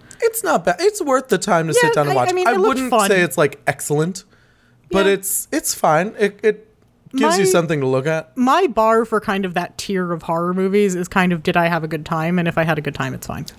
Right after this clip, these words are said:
Speaker 1: I will say I had a good time watching it. It definitely is, like, a little bit panic-inducing at some points.
Speaker 2: Fair.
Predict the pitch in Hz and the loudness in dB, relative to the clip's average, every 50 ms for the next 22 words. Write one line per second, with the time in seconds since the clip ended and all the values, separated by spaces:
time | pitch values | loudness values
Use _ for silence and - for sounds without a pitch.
0 | - - 254 339 359 339 320 - - 226 196 180 180 180 185 170 160 151 131 143 | -4 0 2 2 2 2 0 0 2 2 4 4 4 4 2 2 0 0 0 0
1 | 135 - - 143 120 120 117 107 104 - - 113 107 - 185 185 - 208 208 185 | -2 -2 -4 -6 -6 -4 -2 -4 -4 -6 -8 -10 0 0 0 0 2 0 0 0
2 | 220 240 240 220 196 180 165 131 160 156 151 151 - - - - - - _ _ | 0 0 2 4 4 2 2 2 2 2 2 0 -2 -14 -20 -20 -20 -20 _ _
3 | _ - - 180 170 160 156 151 160 165 170 180 190 196 202 202 214 202 180 202 | _ -2 0 0 2 2 0 0 0 2 2 2 2 4 4 4 4 4 4 2
4 | 208 202 - - - - 175 147 139 135 127 - 139 127 120 110 113 110 - - | 0 0 -4 -12 -6 -2 0 0 0 0 -2 -2 -4 -4 -2 -2 -4 -4 -2 -4
5 | 131 123 113 113 - - 117 107 113 - - 110 107 110 120 127 - - - - | -2 -2 -2 -4 -6 -6 -6 -6 -8 -6 -6 -6 -4 -4 -6 -8 -10 -14 -16 -12
6 | - - 196 170 180 - | -6 -6 -4 -4 -6 -10